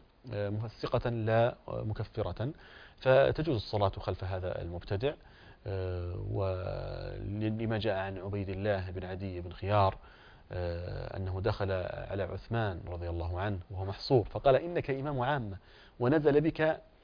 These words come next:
ما ترى، ويصلي لنا إمام فتنة وت-، ونتحرج". إمام الفتنة الذين خرجوا على عثمان رضي الله عنه من الخوارج و-، وأصحاب ال-، وأصحاب الخ-، والخوارج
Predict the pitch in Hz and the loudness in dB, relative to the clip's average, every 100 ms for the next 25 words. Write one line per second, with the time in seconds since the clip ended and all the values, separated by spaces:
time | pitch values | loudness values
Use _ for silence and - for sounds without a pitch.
0 | - - - 156 - 143 113 - 147 - | -20 -8 2 4 4 0 2 6 6 10
1 | 196 156 185 190 - 131 151 131 110 156 | 10 10 8 6 2 0 2 2 0 0
2 | 123 - 95 85 - - 101 - - 107 | 0 0 -4 -6 -14 -10 -8 -6 -2 0
3 | 107 107 147 107 87 - 120 143 110 147 | 0 4 6 6 2 -4 0 0 0 -2
4 | 160 147 143 135 - 143 117 110 104 110 | 2 4 4 4 6 6 4 2 0 -4
5 | 107 90 90 87 87 101 95 107 101 - | -4 -4 -4 -4 -6 -8 2 6 6 4
6 | - 110 113 107 - - - - - - | -4 6 8 8 4 -4 -16 -20 -20 0
7 | 95 85 - 135 113 110 101 110 101 85 | 4 4 10 10 10 4 2 2 2 2
8 | - 143 117 101 101 101 107 98 - 127 | 2 2 2 2 2 4 2 2 10 12
9 | 117 113 | 12 10